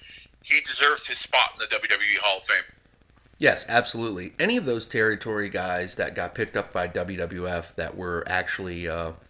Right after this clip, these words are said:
Speaker 2: utilized and marketed, I mean, they deserve their place in the Hall of Fame for sure.
Speaker 1: Oh, no doubt about it. Um, I mean,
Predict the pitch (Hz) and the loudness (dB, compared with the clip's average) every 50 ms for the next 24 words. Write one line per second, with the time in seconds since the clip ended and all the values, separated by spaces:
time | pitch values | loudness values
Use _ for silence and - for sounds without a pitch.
0 | - - - 104 113 127 120 117 107 104 101 101 101 101 101 95 101 90 90 92 | -20 -14 -8 0 2 4 4 6 6 6 6 6 6 4 2 0 -4 -6 -2 2
1 | 98 101 98 98 - 110 98 95 95 95 95 95 95 95 92 - - - - 92 | 2 4 2 2 0 -2 0 0 0 2 0 0 -2 -4 -6 -8 -16 -14 -10 -8
2 | 95 95 92 90 90 87 90 87 - - - - - - - - - - - 123 | -6 -6 -6 -6 -6 -8 -8 -10 -12 -18 -20 -20 -20 -20 -20 -20 -20 -2 0 2
3 | 123 135 123 101 117 104 92 110 107 104 101 87 85 98 90 87 - - 101 92 | 2 2 2 0 0 2 4 4 4 4 4 4 2 0 0 0 -2 -2 -2 0
4 | 87 85 - 101 87 87 90 98 90 82 78 80 - 92 80 73 - - - 90 | 0 0 -2 -2 -2 -4 -4 -2 -2 -2 -4 -4 -6 -8 -8 -8 -12 -12 -12 -10
5 | 85 - 87 78 - - - _ - _ _ _ _ _ _ _ _ _ - _ | -8 -6 -8 -8 -8 -10 -16 _ -20 _ _ _ _ _ _ _ _ _ -20 _
6 | _ _ _ _ - - _ _ - - - - - - - _ _ _ 123 117 | _ _ _ _ -20 -20 _ _ -20 -20 -20 -20 -20 -20 -20 _ _ _ 2 2
7 | 104 92 - 113 117 113 - 104 101 95 92 90 92 92 95 95 87 85 82 - | 2 4 4 2 4 4 4 4 4 2 4 4 6 6 6 4 2 -2 -4 -6
8 | - 90 95 98 98 95 95 92 - - - _ _ _ _ _ _ _ _ - | -2 2 4 4 4 4 2 0 -4 -18 -20 _ _ _ _ _ _ _ _ -20
9 | - _ _ - _ _ - _ _ _ _ - 117 117 117 110 107 | -20 _ _ -20 _ _ -20 _ _ _ _ 0 0 2 2 0 0